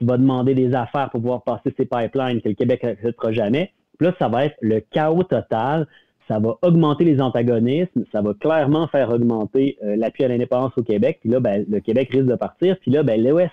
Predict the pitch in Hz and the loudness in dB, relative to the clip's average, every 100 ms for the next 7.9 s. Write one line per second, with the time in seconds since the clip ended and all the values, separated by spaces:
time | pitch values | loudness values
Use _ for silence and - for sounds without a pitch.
0 | _ 113 113 123 120 143 131 131 135 123 | _ -4 0 0 0 0 0 0 0 0
1 | 214 - 107 117 110 104 90 - 90 _ | -4 -2 -4 -4 -4 -6 -6 -10 -16 _
2 | _ - - 202 196 143 131 135 165 139 | _ -10 -2 0 2 2 4 4 2 2
3 | 135 151 139 113 104 - _ _ _ _ | 2 2 0 0 -2 -4 _ _ _ _
4 | _ _ _ _ _ _ _ _ 156 226 | _ _ _ _ _ _ _ _ 0 2
5 | 196 190 127 113 156 190 139 104 92 - | 2 2 2 2 2 0 0 -2 -4 -6
6 | 123 - - - 131 131 135 165 143 147 | -6 -4 -6 -2 -2 -2 0 2 4 4
7 | 180 175 - 117 117 117 120 135 156 | 2 0 -2 -2 0 2 2 2 0